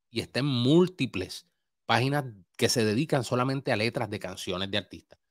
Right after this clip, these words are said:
donde te dan todos los créditos. Y obviamente están todos los créditos a nombre de Residente, Truco en el beat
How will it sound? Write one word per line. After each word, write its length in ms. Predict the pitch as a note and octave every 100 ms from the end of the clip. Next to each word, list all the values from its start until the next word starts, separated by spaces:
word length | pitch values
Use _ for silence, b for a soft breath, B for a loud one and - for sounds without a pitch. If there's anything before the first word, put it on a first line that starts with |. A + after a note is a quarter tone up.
| _ _
donde 280 | - C3+ C3+
te 100 | B2
dan 200 | A2+ G#2+
todos 220 | C3 C3+
los 180 | C#3 B2+
créditos. 460 | - C3 C#3 G#2+ F#2+
Y 80 | F#2+
obviamente 360 | G2+ A2 A#2+
están 220 | A#2+ A#2
todos 120 | A#2 B2+
los 100 | -
créditos 320 | B2 A#2+ A2+
a 40 |
nombre 180 | G#2+ A2
de 60 | G#2+
Residente, 520 | - G2+ C3 D3+ A#2+
Truco 300 | A2 A#2 A2
en 80 | G#2+
el 80 |
beat 360 | G2 C#3 E3